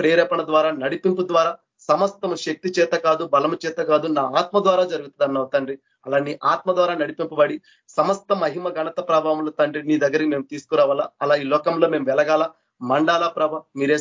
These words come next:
సహాయకులు, నడిపించే దేవుడు, నమ్మదగిన దేవుడు తండ్రి. నీకే వందనాలు, కృతజ్ఞతలు, స్తోత్రాలు, స్తోత్రాలు చెల్లిస్తూ యేసుక్రీస్తు నామములో ప్రార్థించి వేడుకుంటున్నాను తండ్రి. ఆమేన్.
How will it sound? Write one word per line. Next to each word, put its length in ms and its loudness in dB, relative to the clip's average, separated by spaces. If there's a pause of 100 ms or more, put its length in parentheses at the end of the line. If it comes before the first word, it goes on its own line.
సహాయకులు, 480 0 (100)
నడిపించే 440 -2 (100)
దేవుడు, 260 -2 (380)
నమ్మదగిన 440 4 (100)
దేవుడు 220 -2 (140)
తండ్రి. 240 -2 (300)
నీకే 340 4
వందనాలు, 460 2
కృతజ్ఞతలు, 560 0
స్తోత్రాలు, 460 -4
స్తోత్రాలు 540 2
చెల్లిస్తూ 380 -4 (400)
యేసుక్రీస్తు 580 0
నామములో 440 0
ప్రార్థించి 500 0
వేడుకుంటున్నాను 680 0
తండ్రి. 300 -2 (540)
ఆమేన్. 320 -2